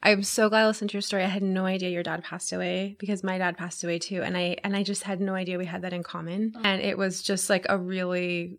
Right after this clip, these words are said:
Speaker 1: like, I just felt so bonded to her when I saw her the next time 'cause I was
Speaker 2: Mm-hmm.
Speaker 1: like,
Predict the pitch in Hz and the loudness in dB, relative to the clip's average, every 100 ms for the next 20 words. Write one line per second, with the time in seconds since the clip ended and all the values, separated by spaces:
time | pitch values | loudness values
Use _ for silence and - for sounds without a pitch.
0 | - 202 - 247 277 294 254 214 190 180 | -4 2 6 6 6 6 4 4 4 4
1 | 190 202 226 214 220 233 233 190 185 190 | 4 2 2 4 4 2 0 0 2 0
2 | 185 185 180 175 175 - 185 185 202 190 | 0 2 0 -2 -4 -2 0 0 -2 -2
3 | 185 170 170 180 175 - - | 0 2 0 0 -2 -2 -6